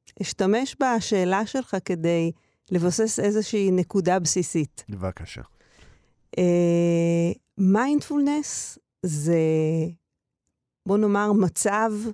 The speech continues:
Speaker 1: צבירה של התודעה, שאנחנו רוצים בהדרגה לפתח אותו כאפשרות. זה לא אומר שאנחנו מנסים לסלק כל מצב אחר,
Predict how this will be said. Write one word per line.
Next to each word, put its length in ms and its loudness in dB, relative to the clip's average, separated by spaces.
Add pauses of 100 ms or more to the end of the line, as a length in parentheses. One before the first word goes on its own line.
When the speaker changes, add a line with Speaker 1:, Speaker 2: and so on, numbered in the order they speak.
(140)
Speaker 1:
צבירה 680 0
של 200 -2
התודעה, 580 -2 (840)
שאנחנו 1120 0
רוצים 580 -2 (140)
בהדרגה 840 -2 (200)
לפתח 640 -2
אותו 280 -2 (320)
כאפשרות. 840 -2 (680)
זה 220 0
לא 160 2
אומר 320 2
שאנחנו 1200 -2
מנסים 600 0 (340)
לסלק 520 0
כל 180 0
מצב 460 0
אחר, 360 -2